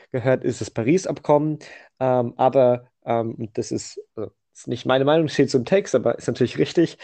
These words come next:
Äh, seitdem und trotzdem ändert sich eigentlich nichts oder ganz, ganz wenig.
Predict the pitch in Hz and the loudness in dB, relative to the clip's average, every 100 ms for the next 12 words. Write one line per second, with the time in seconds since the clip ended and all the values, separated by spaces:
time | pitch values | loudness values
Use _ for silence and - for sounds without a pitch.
0 | - - - 131 131 131 131 127 123 - | -16 -8 4 4 4 4 4 4 2 -8
1 | _ _ 123 110 - _ - 151 - - | _ _ -6 -6 -12 _ 0 0 2 2
2 | 127 123 123 _ _ _ _ 123 120 117 | 2 2 -4 _ _ _ _ -6 -4 -4
3 | 117 - 113 110 113 - _ - 131 147 | -6 -4 -4 -2 -4 -6 _ -6 0 0
4 | - - - 110 104 - - 113 - - | -2 -8 0 2 2 0 -2 -4 -4 -4
5 | 117 - - _ 127 131 117 | -4 -10 -20 _ -4 -2 -2